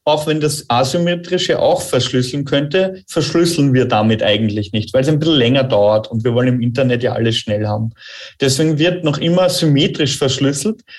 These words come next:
aber dieser Schlüssel, den wir ja vorher nicht sicher austausch-, tauschen konnten, der wird jetzt mit Hilfe von sy-, asymmetrischer Kryptographie getauscht. Ja? Also verschlüsseln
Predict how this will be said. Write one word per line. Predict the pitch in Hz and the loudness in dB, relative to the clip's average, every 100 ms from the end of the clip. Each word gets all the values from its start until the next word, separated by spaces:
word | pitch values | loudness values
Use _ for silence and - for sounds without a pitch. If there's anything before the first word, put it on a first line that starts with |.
| - | -6
aber | - 147 | -2 -2
dieser | 156 143 139 | 0 0 0
Schlüssel, | - 208 254 - 107 107 - _ _ _ _ - | 2 2 2 2 0 -2 -10 _ _ _ _ -2
den | 143 151 | 0 2
wir | |
ja | 143 135 | 2 2
vorher | 147 160 156 | 2 2 2
nicht | 147 143 | 0 -4
sicher | - 143 135 | -4 -2 0
austausch-, | 139 180 - 131 123 - - | 0 0 2 2 0 -6 -2
tauschen | 120 117 127 | 0 0 -4
konnten, | 120 113 113 151 185 - - _ - | -2 -4 -4 -8 -10 -14 -20 _ 0
der | 151 170 | 2 2
wird | 196 180 | 2 0
jetzt | 170 - | -2 -2
mit | 165 | -6
Hilfe | 160 165 165 | -4 -6 -6
von | 151 165 156 | -4 -2 -2
sy-, | - 151 | -2 -2
asymmetrischer | 131 135 165 156 151 156 - 143 | 0 0 0 0 -2 -2 -2 -2
Kryptographie | - 147 151 139 139 - 131 | -2 -2 -2 -2 -4 -4 -2
getauscht. | 131 131 - - - _ _ | -2 0 0 -2 -6 _ _
Ja? | 127 147 - - - - - | -4 -4 -6 -18 -20 -18 -4
Also | 135 147 143 - | -2 0 -2 -4
verschlüsseln | - 151 - 160 160 170 175 | -2 -2 2 0 2 0 0